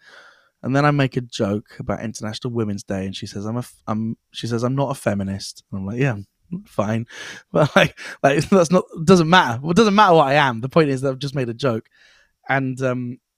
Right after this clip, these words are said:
and so I was so, I was just so over the idea that, like, I have to pander to her. I have to put her right.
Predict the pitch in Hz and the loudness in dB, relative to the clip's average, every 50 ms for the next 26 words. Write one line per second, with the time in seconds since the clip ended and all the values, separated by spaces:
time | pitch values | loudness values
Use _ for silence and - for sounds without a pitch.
0 | _ _ _ - 151 147 143 131 - - 151 135 135 135 135 135 - _ _ _ | _ _ _ -2 -2 -2 -2 -4 -2 0 0 0 0 0 -2 -6 -10 _ _ _
1 | _ _ _ _ _ _ _ _ _ _ _ _ _ _ _ _ _ _ _ _ | _ _ _ _ _ _ _ _ _ _ _ _ _ _ _ _ _ _ _ _
2 | _ - 170 180 185 - - - - - 208 208 202 - - 170 165 151 - - | _ 0 2 2 2 -2 -4 -4 2 4 6 6 6 4 0 0 -2 -2 -4 -8
3 | 170 - - - - 196 190 170 - _ 170 170 175 180 156 143 123 131 120 120 | -8 -8 -6 -2 0 0 0 0 -2 _ 0 2 2 2 0 -2 -4 -4 -4 -6
4 | 123 - 120 120 120 110 113 - - 113 113 117 120 _ - _ _ _ _ _ | -6 -6 -6 -6 -6 -8 -10 -10 -10 -10 -10 -10 -12 _ -20 _ _ _ _ _
5 | _ _ 135 147 147 139 131 - - 139 - - - - 135 131 131 123 117 - | _ _ -2 -2 -2 -2 -4 -6 -10 -10 -10 -6 -4 -4 -4 -4 -6 -10 -12 -14
6 | - - 117 110 127 131 123 101 92 101 - - - _ - - - - 127 120 | -12 -14 -12 -8 -6 -6 -6 -6 -6 -10 -14 -16 -18 _ -14 -14 -12 -10 -10 -10
7 | 120 117 120 117 135 170 - | -8 -8 -6 -6 -6 -8 -10